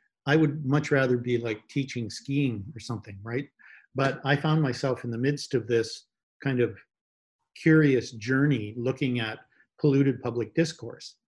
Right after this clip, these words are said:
And, um, I, it, you know, one of the things that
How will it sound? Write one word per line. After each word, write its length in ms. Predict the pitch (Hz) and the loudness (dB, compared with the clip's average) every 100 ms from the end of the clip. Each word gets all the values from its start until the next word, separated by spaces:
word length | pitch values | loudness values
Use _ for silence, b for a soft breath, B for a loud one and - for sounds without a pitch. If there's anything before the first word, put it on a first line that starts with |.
| _ b b b _ - | _ b b b _ -2
And, 600 | 131 127 127 127 123 123 - _ 131 | 0 2 0 0 -4 -6 -16 _ -8
um, 540 | 120 117 117 113 104 _ _ - - _ _ _ _ - | -6 -4 -6 -8 -10 _ _ -20 -20 _ _ _ _ -4
I, 120 | 156 160 | -4 -2
it, 220 | 185 - _ | -6 -6 _
you 280 | 262 - 185 | -14 -2 0
know, 300 | 185 180 - _ _ _ _ _ _ _ | 2 0 -4 _ _ _ _ _ _ _
one 260 | 156 143 247 | -6 2 4
of 80 | 277 | 6
the 80 | 190 | 4
things 580 | 185 156 147 135 - - | 4 4 4 0 -4 -2
that 300 | 127 117 | 0 0